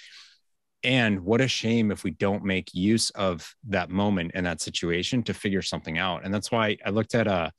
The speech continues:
the stat from the Small Business Administration, like, the last two quarters of twenty twenty, more new businesses were created than they've ever seen. And, like, twenty,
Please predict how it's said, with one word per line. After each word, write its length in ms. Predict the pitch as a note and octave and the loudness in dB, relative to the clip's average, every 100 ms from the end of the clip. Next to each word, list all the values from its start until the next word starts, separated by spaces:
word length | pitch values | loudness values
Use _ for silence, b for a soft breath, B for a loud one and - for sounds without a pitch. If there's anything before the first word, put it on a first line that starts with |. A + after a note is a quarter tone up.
| b b b b | b b b b
the 60 | A#2 | -4
stat 320 | - B2 G#2+ | 0 0 0
from 100 | G#2+ | -2
the 60 | F#2 | -4
Small 260 | - G2 | -2 0
Business 340 | F#2+ G2 G#2+ - | 2 0 0 0
Administration, 720 | F2+ E2+ - E2 D#2+ - E2 | 0 -2 -2 -2 -2 -4 -4
like, 240 | E2+ D#2+ - _ - | -4 -4 -8 _ -2
the 160 | A2 G2+ | 2 2
last 320 | G#2 A2 - | 2 0 0
two 120 | A2 | -2
quarters 540 | - G#2+ G#2+ G2+ F#2 - | 0 0 4 2 0 -2
of 320 | G2 E2 - - | -2 -2 -6 -8
twenty 360 | G#2+ G2+ F2+ | -2 0 -2
twenty, 460 | - A#2+ F#2 D2+ - b b b - | -2 -2 0 -4 -10 b b b 0
more 440 | A2 A2+ A2 A2 - | 4 6 4 2 -2
new 220 | G2 A2+ | 4 4
businesses 560 | G2+ G2 G2+ - F#2+ E2+ | 4 2 0 -2 -2 -2
were 100 | F#2+ | -2
created 440 | - F#2+ F#2 F#2 | 0 0 2 0
than 100 | G2 | 2
they've 160 | F#2+ D#2+ | 0 0
ever 300 | G2 F#2+ F#2 | 0 2 2
seen. 400 | - D2 D#2+ E2+ | 0 -6 -10 -6
And, 120 | G2+ | 0
like, 220 | G2+ F#2+ - | 2 0 0
twenty, 500 | A#2 A2 G2 G2 | 2 4 4 0